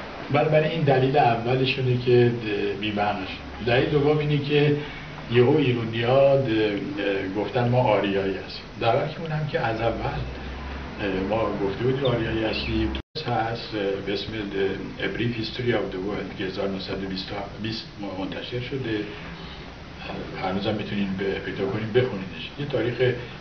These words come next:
تمام دنیا رو نوشته. باز در اونجا کوچکترین صحبت این نیست که آلمان آریاییه. یعنی به آلمانا می‌گن تویتونز، تویتانیک. می‌دونی، یعنی صحبت این که آلمانا اصلاً آریا هستن، بعداً خودشون اومدن چسبوندن. اه، بی خودی به ما. بعد،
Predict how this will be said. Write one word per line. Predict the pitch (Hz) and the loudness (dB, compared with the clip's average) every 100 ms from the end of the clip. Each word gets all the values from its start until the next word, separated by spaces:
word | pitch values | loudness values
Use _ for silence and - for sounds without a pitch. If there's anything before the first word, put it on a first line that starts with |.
| - | -6
تمام | 104 123 139 | -2 0 2
دنیا | 127 104 98 101 117 | 2 0 -2 -2 0
رو | 113 104 101 | 0 -2 -4
نوشته. | 98 95 - - 135 135 - - - - - - | -4 -4 -4 2 2 2 -2 -8 -12 -14 -14 0
باز | 123 135 | 2 4
در | 123 | 4
اونجا | 110 104 131 | 2 2 0
کوچکترین | - 117 110 107 107 101 | 0 -2 -2 -2 -2 -4
صحبت | 104 110 104 143 | -4 -4 -2 0
این | 147 | 0
نیست | 147 - | 0 -2
که | - | 0
آلمان | 113 107 113 110 | 2 2 0 -2
آریاییه. | 107 98 95 98 92 95 92 - - - - - | -2 -2 -2 -2 -2 -2 -2 -4 -12 -16 -18 -10
یعنی | 110 113 | -4 0
به | 107 | 2
آلمانا | 101 101 98 110 | 2 0 -2 0
می‌گن | 120 113 123 - | 0 2 0 2
تویتونز، | 127 104 - 92 - - | 4 4 0 -6 -8 -6
تویتانیک. | 95 92 - 101 92 - - - - - - - - - - - 110 | -4 -4 -2 -2 -4 -8 -14 -16 -16 -16 -14 -14 -14 -14 -14 -12 -6
می‌دونی، | 117 113 101 | -2 -2 -2
یعنی | 101 120 120 104 | -2 0 0 -2
صحبت | - 113 101 127 - | -2 0 2 2 0
این | 123 107 | -2 -2
که | - | -2
آلمانا | 98 98 98 101 | -2 -4 -4 -6
اصلاً | 101 113 | -4 -2
آریا | 107 98 101 | -2 0 -2
هستن، | 98 156 | 2 4
بعداً | 135 147 | 6 6
خودشون | - - 123 | 2 0 2
اومدن | 113 117 | 2 2
چسبوندن. | 117 - - 98 92 92 | 0 -2 -2 -8 -8 -8
اه، | - - - - - - - 92 - 92 | -10 -14 -16 -16 -16 -14 -10 -8 -8 -4
بی | 101 | -4
خودی | - 104 123 | -2 -4 0
به | 123 | 2
ما. | 156 - | 4 4
بعد، | - 160 - | 4 4 4